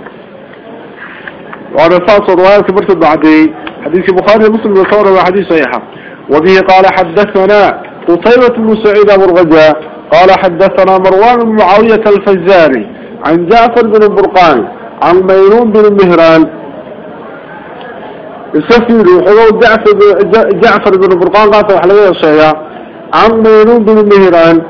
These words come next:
عن عمر رضي الله تعالى عنه قال: "وحور حفظت وأن كحفت من رسول الله صلى الله عليه وسلم ثمانية ركعات، سدين ركعات، ركعتين قبل الظهر، وركعتين بعدها، وركعتين بعد المغرب، وركعتين بعد العشاء."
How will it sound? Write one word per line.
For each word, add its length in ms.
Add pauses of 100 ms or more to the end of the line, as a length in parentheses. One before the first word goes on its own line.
(240)
عن 100
عمر 340
رضي 220
الله 300
تعالى 440
عنه 260 (500)
قال: 260
"وحور 360
حفظت 500
وأن 220
كحفت 400
من 180
رسول 280
الله 300
صلى 100
الله 200
عليه 180
وسلم 380 (420)
ثمانية 1160
ركعات، 440 (220)
سدين 340
ركعات، 560 (260)
ركعتين 500
قبل 300
الظهر، 440 (240)
وركعتين 560
بعدها، 460 (300)
وركعتين 560
بعد 160
المغرب، 480 (260)
وركعتين 680
بعد 160
العشاء." 540